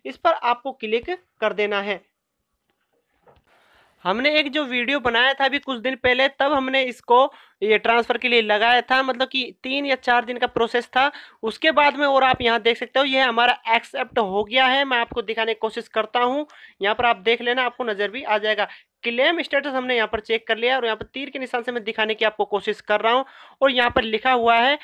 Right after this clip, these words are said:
"Accepted by field office", मतलब कि जो फील्ड ऑफिस होता है हमारा ईपीएफ़ओ का, उसने एक्सेप्ट कर लिया है और हमारे यह सिलेक्ट हो चुका है। आप यहाँ देख सकते हो, इसका जो पैसा है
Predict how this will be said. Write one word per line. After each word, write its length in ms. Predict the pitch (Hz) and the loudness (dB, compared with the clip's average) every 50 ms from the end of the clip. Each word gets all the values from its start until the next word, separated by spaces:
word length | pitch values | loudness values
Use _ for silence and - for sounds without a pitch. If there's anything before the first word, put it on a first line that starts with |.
| - - - _ _ 196 | -10 -20 -20 _ _ -2
"Accepted 640 | 220 226 - - - 254 247 - - 254 269 277 285 320 311 - _ _ - 151 139 131 - | -2 -2 -2 -2 -2 -2 -2 2 4 4 4 6 4 2 0 -6 _ _ -20 -20 -8 0 2
by 340 | 180 185 190 208 240 302 339 - | 4 4 6 4 4 4 2 -2
field 380 | - - 233 233 262 285 294 294 - 233 | -2 0 0 2 4 4 4 4 4 2
office", 300 | 220 - - 226 196 - - - _ _ - | 2 2 0 -2 -4 -6 -12 -20 _ _ -2
मतलब 180 | 262 262 311 302 | 0 0 0 -2
कि 80 | 320 | 0
जो 100 | 269 330 | -2 -4
फील्ड 300 | 294 - - 240 262 269 | -4 0 0 2 4 6
ऑफिस 280 | 269 262 254 - 277 - | 4 4 4 2 0 0
होता 260 | 240 202 196 - 269 262 | 0 0 2 2 2 4
है 120 | 262 254 | 4 4
हमारा 260 | 240 233 233 247 262 - - | 4 4 4 2 2 2 -2
ईपीएफ़ओ 500 | 285 294 277 - 285 269 262 - 262 233 | -4 -6 -4 0 0 0 2 4 2 2
का, 200 | - - 254 269 294 | 2 2 2 2 2
उसने 300 | 262 233 - 247 262 247 | 0 -4 -2 0 2 0
एक्सेप्ट 340 | 240 - - 240 - - | 2 0 -2 -4 -2 -4
कर 180 | 233 - 226 220 | -2 0 -2 0
लिया 240 | 220 233 247 254 254 | 0 0 0 2 2
है 180 | 247 269 285 285 - - - _ _ _ | 2 2 0 -2 -8 -16 -20 _ _ _
और 160 | 285 294 294 | 6 6 6
हमारे 340 | 269 247 247 254 254 254 254 | 6 6 4 2 4 2 2
यह 160 | 247 233 226 220 | 4 2 2 0
सिलेक्ट 360 | - - 226 226 226 - - | 0 -2 -2 -2 -2 -2 -4
हो 200 | 185 165 175 202 208 | -4 -2 -2 -2 -2
चुका 280 | - 240 233 254 262 | -4 -2 0 2 2
है। 100 | 269 269 | 4 4
आप 160 | 247 240 240 233 | 2 2 0 0
यहाँ 160 | 214 208 196 | -2 -2 -2
देख 180 | 180 208 214 220 | -2 -2 -4 -2
सकते 240 | - 233 220 - 254 | -4 -6 -6 -2 -2
हो, 200 | 254 254 277 277 277 _ _ _ _ _ _ _ _ _ _ _ _ _ _ _ _ - - _ _ | 0 2 0 0 -2 _ _ _ _ _ _ _ _ _ _ _ _ _ _ _ _ -20 -20 _ _
इसका 280 | - 214 - - 302 302 | -10 -10 -2 0 0 2
जो 120 | 254 302 294 | 2 2 0
पैसा 360 | - - 262 262 254 - 277 | 2 4 4 4 4 4 4
है 280 | 269 262 262 269 294 | 4 6 6 4 4